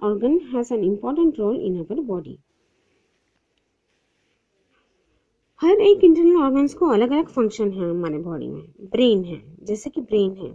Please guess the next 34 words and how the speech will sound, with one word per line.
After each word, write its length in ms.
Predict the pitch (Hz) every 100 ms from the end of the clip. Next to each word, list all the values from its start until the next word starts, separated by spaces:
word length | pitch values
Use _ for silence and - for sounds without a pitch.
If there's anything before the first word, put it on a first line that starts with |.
| - - -
ब्रेन 440 | 208 240 269 311 359 _ _ _ _ -
जो 140 | 214 311
है 280 | 269 185 - -
उसका 380 | 220 - - 302
काम 320 | - 233 220
क्या 180 | 208 180
है? 320 | 170 175 - _ _ _ _ _ _ _
This 260 | 214 370 403 -
organ 340 | 214 196 233 240
controls 380 | 220 208 233 320
all 280 | - 214 247
parts 380 | - 214 196 175
of 80 | 185 185
our 200 | 180 180
body। 260 | 170 180 - -
It 200 | 226 214
helps 240 | 233 -
us 240 | 214 220 190
remember 400 | 202 208 240 214
different 280 | 185 - 185 -
things 180 | 226 320
and 200 | - 196 165
helps 240 | 202 240 226
us 120 | 202 - 165
imagine 440 | 180 175 220 269 - _ _ -
when 220 | 269 320
we 280 | 277 233 180
draw, 260 | 196 196 240 -
paint 200 | 202 220
or 240 | 220 202 226 -
think। 160 | 180 143 _ _ -
It 140 | 294
also 360 | 320 302 339 370
helps 300 | 302 254